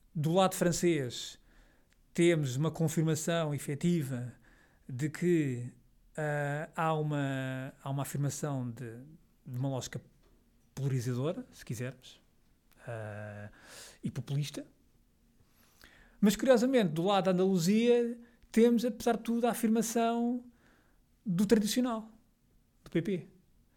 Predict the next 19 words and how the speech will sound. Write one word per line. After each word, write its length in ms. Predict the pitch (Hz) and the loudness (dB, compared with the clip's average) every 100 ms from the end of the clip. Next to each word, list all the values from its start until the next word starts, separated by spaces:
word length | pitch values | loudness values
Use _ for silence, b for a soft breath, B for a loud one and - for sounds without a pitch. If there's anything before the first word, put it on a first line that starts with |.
| _ _ _ _ _ | _ _ _ _ _
Sem 320 | - - 247 | -2 6 8
grande 240 | 240 247 220 | 10 8 6
expressão 720 | - - 214 214 226 240 247 - | 0 0 2 4 2 -2 -4 -8
significativa 840 | - 202 196 214 214 220 214 226 233 B B B B - - _ | 0 0 2 0 2 2 2 2 0 B B B B -20 -20 _
do 100 | 175 | 2
Vox. 460 | 180 208 208 - - _ _ b b b | 4 4 2 -8 -14 _ _ b b b
Ou 80 | - | 2
seja, 320 | - 220 175 | 8 8 8
temos 320 | 170 - 269 | 4 4 6
aqui 180 | 247 240 | 6 4
dois 400 | 180 233 269 214 | 4 4 4 4
exemplos 640 | 196 180 165 147 190 190 - | 4 4 2 0 -4 -6 -8
de, 260 | 160 190 185 | -4 -2 2
de 100 | 196 | 4
eleições 640 | 190 190 156 135 190 - b b b b b - | 4 2 0 -2 -4 -10 b b b b b 4
que 80 | |
nos 240 | 208 214 190 | 8 8 10
dão 560 | 233 233 240 247 247 254 b b b - | 8 8 4 2 0 -6 b b b 4
tendências, 960 | 233 214 226 240 233 254 240 - - | 8 10 10 8 4 -2 -4 -8 -14